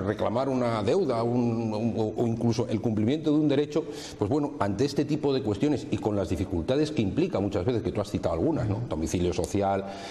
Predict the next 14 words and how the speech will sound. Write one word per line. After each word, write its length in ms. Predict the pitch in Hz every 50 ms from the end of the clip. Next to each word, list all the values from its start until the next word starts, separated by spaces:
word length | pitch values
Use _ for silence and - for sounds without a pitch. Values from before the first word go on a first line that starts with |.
| - - -
reclamación 680 | 95 92 - 98 - 110 98 95 95 98 - 151 160
a 20 | 139
empresas 440 | 110 98 - 139 135 - 147 135
que 120 | - - 92
son 280 | - 107 107 107 110 107 - - - - -
mastodontes, 1000 | 90 85 85 82 82 - - 120 123 80 80 92 110 110 95 - - 104 135 -
que 120 | - -
tienen 360 | 69 - 87 85 87 82 80 82
servicios, 760 | - - 78 76 76 92 92 - - 90 92 87 82 -
mm, 160 | - 87 85 80 - - - - -
que 80 | - -
te 80 | -
aplastan, 580 | 92 - 104 107 107 - - - 104 113 147 156 - - - - - - - - - -
pues 280 | - 101 90 - -